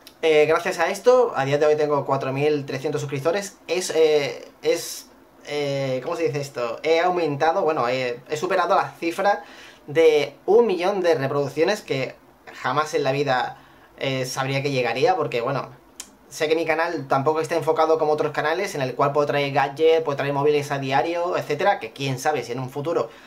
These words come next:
desde aquí hago un llamamiento, si alguna tienda me quiere prestar un <laughs> móvil, y bueno, que a mí no me importaría. Pero que bueno, que dentro que, de lo que cabe, estoy contento, estoy muy feliz, la verdad, con el canal, y bueno, eh, como os digo, intento contestaros,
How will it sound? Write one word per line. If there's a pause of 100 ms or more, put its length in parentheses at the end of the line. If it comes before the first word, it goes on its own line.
(440)
desde
aquí
hago
un
llamamiento,
si
alguna
tienda
me
quiere
prestar
un
<laughs>
móvil, (540)
y
bueno,
que
a
mí
no
me
importaría. (340)
Pero
que
bueno,
que
dentro
que,
de
lo
que
cabe, (280)
estoy
contento,
estoy
muy
feliz,
la
verdad,
con
el
canal,
y
bueno, (320)
eh,
como
os
digo,
intento
contestaros,